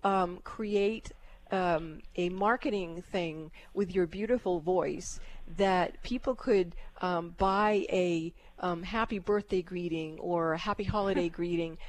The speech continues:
Speaker 1: from their cat. <laughs> So,
Speaker 2: Oh.
Speaker 1: so another, so say,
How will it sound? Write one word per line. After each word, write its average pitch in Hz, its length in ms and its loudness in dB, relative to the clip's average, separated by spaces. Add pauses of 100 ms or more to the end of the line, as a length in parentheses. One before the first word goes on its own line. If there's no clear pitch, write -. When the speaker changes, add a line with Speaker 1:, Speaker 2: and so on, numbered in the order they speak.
(260)
Speaker 1:
from 285 260 4
their 202 140 -2
cat. - 580 -2 (260)
<laughs> 277 80 -2 (460)
So, 240 280 8
Speaker 2:
Oh. 302 280 8
Speaker 1:
so 277 80 0
another, 285 300 0 (120)
so 226 440 4 (320)
say, 277 560 2